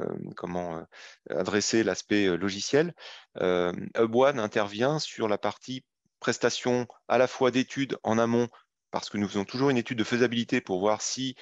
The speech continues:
euh, enfin, quelle solution va répondre aux problématiques posées dans le contexte client, dans son environnement, avec, euh, son, ses process. Euh, si cette, euh, faisabilité et cette pertinence, puisqu'il y a forcément aussi une notion de R O I, hein, derrière, de façon, euh,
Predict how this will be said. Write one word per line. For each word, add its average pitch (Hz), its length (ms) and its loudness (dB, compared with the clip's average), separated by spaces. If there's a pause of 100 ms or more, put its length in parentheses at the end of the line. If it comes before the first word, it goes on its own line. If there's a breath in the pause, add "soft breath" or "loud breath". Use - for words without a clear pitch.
(380 loud breath)
euh, 87 420 2 (480)
enfin, - 200 -6
quelle 131 180 0
solution 131 400 2
va 104 100 2
répondre 104 320 -2
aux 90 40 -8
problématiques 95 500 -4
posées 104 340 2 (240)
dans 90 140 0
le 90 80 0
contexte 123 480 -2
client, 120 440 0 (220 loud breath)
dans 90 80 -4
son 117 220 0
environnement, 120 640 0 (240 soft breath)
avec, 87 480 0
euh, 87 380 0 (320 loud breath)
son, 87 520 -4
ses 113 160 -2
process. - 640 -4 (680 loud breath)
Euh, 92 440 4
si - 300 -4
cette, - 320 0
euh, 104 280 4
faisabilité 110 880 0
et 104 60 0
cette - 180 -8
pertinence, 120 640 0
puisqu'il - 320 -12
y 85 60 0
a 85 80 -2
forcément - 400 -4
aussi 95 220 -4
une 90 80 -2
notion 92 260 -2
de 87 200 0
R 98 80 0
O 113 120 0
I, 147 180 0
hein, 110 80 0
derrière, 107 400 -2
de 82 100 -10
façon, 90 380 -6
euh, 85 180 -2